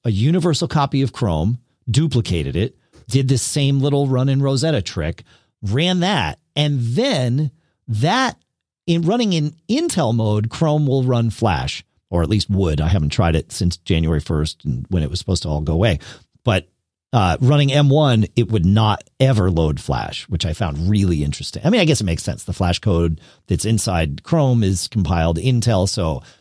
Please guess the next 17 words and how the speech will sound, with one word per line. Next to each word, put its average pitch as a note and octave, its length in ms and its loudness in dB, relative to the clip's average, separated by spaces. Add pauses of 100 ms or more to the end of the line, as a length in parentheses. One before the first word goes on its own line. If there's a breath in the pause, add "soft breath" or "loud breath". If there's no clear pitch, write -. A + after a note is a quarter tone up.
when F#2+ 180 -2
Chrome G#2 280 0
says G2+ 240 0
it's - 140 -4
universal, F#2+ 560 0
it's E2 140 -4
like, A#2 200 -4
yeah, C4+ 180 0
mostly G3+ 840 0
universal. D2+ 1120 -4 (320 soft breath)
So - 360 -6 (180)
anyway, F2 380 0 (240)
found C#3 180 2
that A2 120 4
interesting. E2 480 -2 (360)
And, C#2 300 -2
uh, B1 220 -4